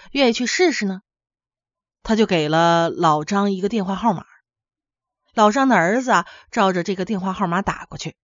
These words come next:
一个男子呢，问过他的姓名、年龄和身份证号码，就说：“这事儿啊，不是我管的，告诉你一个电话号码，你打过去啊，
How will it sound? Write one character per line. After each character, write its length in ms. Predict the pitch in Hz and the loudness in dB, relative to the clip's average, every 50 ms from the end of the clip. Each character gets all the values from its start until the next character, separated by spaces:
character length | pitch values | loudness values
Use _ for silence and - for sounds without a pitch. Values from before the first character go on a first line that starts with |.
| _ _ _ _ _ _ _ _ _ _ _ _ _ _ | _ _ _ _ _ _ _ _ _ _ _ _ _ _
一 100 | - 285 | -4 0
个 80 | 320 392 | 2 2
男 260 | 349 285 247 277 339 | 4 4 2 2 2
子 140 | 339 - 240 | 0 -2 -2
呢， 180 | 190 190 190 190 | 0 0 0 0
问 220 | 208 240 226 202 | 0 0 -2 0
过 180 | 185 170 160 156 | 0 0 -2 -2
他 120 | 170 185 | -2 -4
的 80 | 196 190 | -6 -6
姓 240 | - - 262 202 | -4 -2 -2 -2
名、 240 | 151 143 156 185 214 _ _ _ _ - | -2 -4 -6 -8 -10 _ _ _ _ -8
年 220 | 180 180 185 220 | -4 -2 0 0
龄 220 | 233 208 208 233 - _ _ _ | 0 0 -2 -4 -6 _ _ _
和 260 | - 175 175 185 208 | -6 -4 -2 -2 -2
身 180 | 208 - 277 | -2 -2 -2
份 100 | 262 254 | -2 0
证 120 | 226 240 233 | 0 -2 -2
号 200 | 233 269 294 220 | 0 2 0 0
码， 100 | 170 - - _ _ _ _ _ _ _ | 0 -4 -14 _ _ _ _ _ _ _
就 100 | - 143 | -10 -8
说 280 | 135 - 151 139 - _ _ _ _ _ _ _ _ _ _ | -6 -6 -6 -8 -8 _ _ _ _ _ _ _ _ _ _
：“这 160 | - - 349 269 | 0 2 2 2
事 120 | - 262 | 2 2
儿 80 | 240 208 | 2 2
啊， 100 | 165 - _ _ _ | 0 -2 _ _ _
不 100 | - 262 | -4 -2
是 120 | 262 - 302 | 0 4 6
我 160 | 294 349 330 | 6 6 8
管 200 | 320 - - _ - | 6 4 2 _ -8
的， 180 | 151 156 - _ _ _ _ _ _ _ _ _ _ _ _ - | -8 -8 -8 _ _ _ _ _ _ _ _ _ _ _ _ 2
告 180 | 294 269 247 | 4 4 4
诉 140 | 220 - 214 | 4 2 -4
你 120 | 175 170 | -4 -4
一 40 | 165 | -4
个 100 | 170 214 | -4 -4
电 160 | 208 240 214 | -2 -2 -2
话 120 | 190 202 208 | -4 -4 -4
号 120 | 196 214 | -6 -6
码， 240 | 175 123 - - - _ _ _ _ - | -6 -6 -10 -12 -18 _ _ _ _ -8
你 140 | - 214 220 | -6 -2 0
打 180 | 226 175 143 | 0 0 0
过 140 | 135 156 160 | -2 -6 -6
去 100 | - 185 | -4 -4
啊， 100 | 160 151 | -4 -4